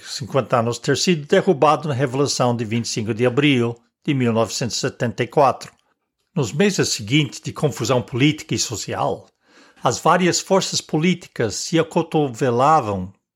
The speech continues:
para conseguir a melhor posição e os partidos de centro-esquerda finalmente consolidaram o poder.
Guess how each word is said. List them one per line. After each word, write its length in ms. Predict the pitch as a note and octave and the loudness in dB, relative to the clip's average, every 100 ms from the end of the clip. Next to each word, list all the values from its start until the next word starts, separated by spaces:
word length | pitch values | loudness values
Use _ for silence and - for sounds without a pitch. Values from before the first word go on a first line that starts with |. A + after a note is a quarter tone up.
| _ | _
para 160 | A#2 G#2+ | -2 -2
conseguir 720 | - D#3+ - A#2 B2+ D#3 A#2+ | -2 0 0 -2 2 2 4
a 60 | A2+ | 2
melhor 320 | A#2 A2+ E3 | 0 2 0
posição 680 | E3 C3 A2+ - F3+ F3+ G#2+ _ _ _ - - | 0 -4 -2 -2 -2 -2 -4 _ _ _ -18 -4
e 60 | |
os 100 | C#3+ | -4
partidos 640 | - D#3+ - - F#3+ B2+ B2+ | 0 -2 -2 0 0 2 -4
de 100 | C3 | -2
centro-esquerda 960 | - B3 - B2 - - A2 G#2 A2 | 2 2 2 0 -2 -2 -2 0 -6
finalmente 760 | A2 - A#3+ F#3 A#2+ A2 - B2 | -6 0 4 4 2 -2 -4 -10
consolidaram 880 | - C#3+ - F#3 F#3+ A#2+ G2+ G2+ D3 | -8 -8 0 2 2 2 0 -2 -8
o 80 | - | -12
poder. 420 | - - B2 F2+ | -12 -2 -2 -2